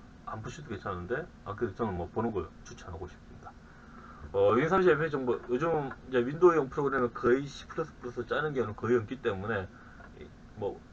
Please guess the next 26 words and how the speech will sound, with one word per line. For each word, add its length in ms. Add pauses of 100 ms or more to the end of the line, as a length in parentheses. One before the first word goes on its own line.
꽤 120
오래전부터 460
한 100
십 200
년 140
넘었습니다. 400
사실 300
윈 100
삼십이 600
에이피아이 340
관련된 500 (360)
책이 280
안 180
나오기 240
시작한 280
거는. 180 (880)
뭐, 180
그래도 300
이천십 640
년, 160
십이 320
년 160
전에 120
하-, 180
하나 260
정도, 400